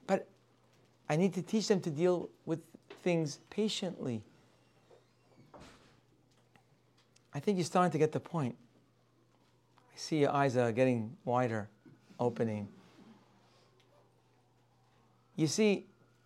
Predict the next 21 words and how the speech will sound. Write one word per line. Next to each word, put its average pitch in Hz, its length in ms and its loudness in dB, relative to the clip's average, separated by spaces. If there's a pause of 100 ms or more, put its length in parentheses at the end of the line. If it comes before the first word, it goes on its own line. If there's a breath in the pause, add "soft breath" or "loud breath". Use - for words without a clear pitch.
(220)
we 170 120 2
could 175 200 2
be 143 120 2
guilty 165 540 8
of 151 260 2
Og 156 280 2
Melech 131 360 0
HaBashan, 123 540 -8 (2000)
'cause 160 160 2
we're 147 80 2
spending 175 480 4
so 170 300 0
much 160 320 -2
time 143 520 -4 (2000)
on 156 140 4
the - 200 6
absolute 185 640 2
needs 175 280 4
that 143 100 2
are 151 100 8
necessary, 147 840 0